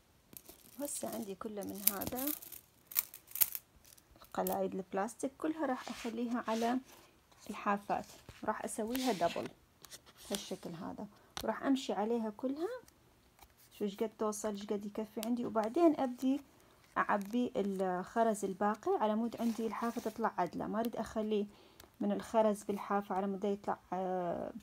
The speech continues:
مو عدل، فخليت من هذا حتى يكون عدل، وبعدين أحشي منه باقي الخرز اللي عندي.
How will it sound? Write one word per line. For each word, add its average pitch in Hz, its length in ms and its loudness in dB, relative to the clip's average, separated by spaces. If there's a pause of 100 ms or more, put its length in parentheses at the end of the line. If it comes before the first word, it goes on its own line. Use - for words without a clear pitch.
(580)
مو 220 240 6
عدل، 214 380 6 (140)
فخليت 226 580 2
من 220 140 4
هذا 233 520 6 (600)
حتى 220 180 2
يكون 240 280 4
عدل، 269 240 4
وبعدين 226 420 6
أحشي - 520 0
منه 226 340 4
باقي 214 480 2
الخرز 202 480 0
اللي 220 120 0
عندي. 180 380 -2